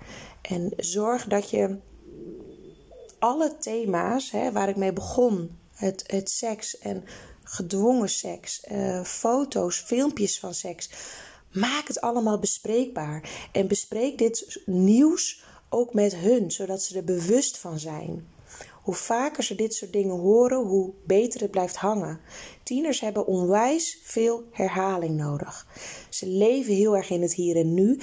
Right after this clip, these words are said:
kijken lang niet altijd vooruit. Kijk, dit wat er met dit meisje is gebeurd, dat was natuurlijk ook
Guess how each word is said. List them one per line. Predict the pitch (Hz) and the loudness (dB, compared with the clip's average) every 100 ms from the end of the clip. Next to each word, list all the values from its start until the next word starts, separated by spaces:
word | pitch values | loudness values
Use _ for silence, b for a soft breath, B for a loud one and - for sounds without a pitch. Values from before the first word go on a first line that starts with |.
| B B | B B
kijken | 208 208 214 | 0 2 2
lang | 214 220 285 381 | 4 6 4 4
niet | 311 196 | 2 2
altijd | - 202 175 | -2 -4 -4
vooruit. | - 175 170 170 240 311 B B B B | -2 -2 0 2 2 -2 B B B B
Kijk, | - 202 - - | -2 -2 -4 -6
dit | 208 233 | -2 0
wat | 214 | 0
er | 220 | 0
met | 208 214 | 0 0
dit | 220 | -2
meisje | 214 240 302 - | 0 0 -2 -4
is | - | -6
gebeurd, | - 175 180 | -4 0 2
dat | 190 | 2
was | 175 202 | 0 0
natuurlijk | 196 202 202 | 0 -2 -2
ook | 196 | -6